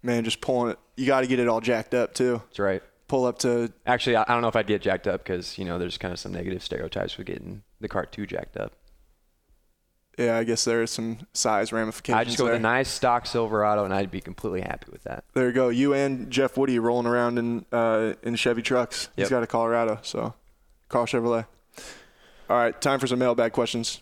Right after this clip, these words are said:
Speaker 2: All right. Cyclone Ted asks, "What are the details of the basketball trip to Italy this summer? Mainly, do you know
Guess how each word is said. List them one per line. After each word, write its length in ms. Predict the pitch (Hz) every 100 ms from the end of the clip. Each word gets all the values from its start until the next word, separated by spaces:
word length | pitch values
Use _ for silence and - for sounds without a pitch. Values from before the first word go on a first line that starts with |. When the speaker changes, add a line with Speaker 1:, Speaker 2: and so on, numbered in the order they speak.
| -
Speaker 2:
All 100 | 117
right. 200 | 113 101 - -
Cyclone 440 | - 135 147 151 127
Ted 240 | 143 123
asks, 520 | 90 107 90 - - - - - _ _ _ _ _
"What 240 | - 127 202
are 80 |
the 120 | 175 151
details 460 | 135 135 117 110
of 200 | - 101
the 80 | 104
basketball 420 | 113 117 - 120
trip 160 | - 104
to 100 | - 110
Italy 180 | 104
this 140 | 92 -
summer? 340 | 98 87 104 -
Mainly, 300 | 117 135 139
do 100 | 113
you 140 | 113
know 540 | 107 113 131 131 131